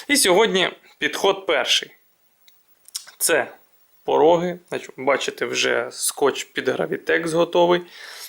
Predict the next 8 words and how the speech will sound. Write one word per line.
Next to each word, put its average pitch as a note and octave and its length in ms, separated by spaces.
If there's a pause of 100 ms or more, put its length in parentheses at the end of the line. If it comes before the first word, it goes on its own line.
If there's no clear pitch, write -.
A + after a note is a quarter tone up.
(140)
Зараз B2+ 420
гравітексом C#3 880
наносимо. F#3 840 (840)
Одразу, E3 680 (100)
поки F3+ 380
він D3+ 360
ще - 300
вологий, D#3 720